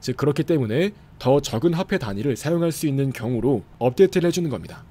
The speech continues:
그래서 결과적으로 I 마이너스 K를 만드는 방법이 존재하지 않는 경우에는 마찬가지로 거기에 이 K라는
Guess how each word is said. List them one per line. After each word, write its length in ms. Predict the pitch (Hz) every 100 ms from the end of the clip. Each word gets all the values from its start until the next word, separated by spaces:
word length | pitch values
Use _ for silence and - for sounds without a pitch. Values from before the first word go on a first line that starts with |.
| - -
그래서 240 | - 131 151
결과적으로 720 | - 135 165 143 101 147 -
I 200 | - 135
마이너스 360 | 160 160 156 143
K를 300 | 170 175 170
만드는 380 | 101 104 131 131
방법이 340 | 101 107 127
존재하지 480 | - 107 135 131 147
않는 320 | 95 143 190
경우에는 540 | 180 143 107 95 147 180 - -
마찬가지로 580 | 107 139 143 123 135 135
거기에 520 | - 110 120 120 - - -
이 140 | 104
K라는 540 | - 202 220 165 98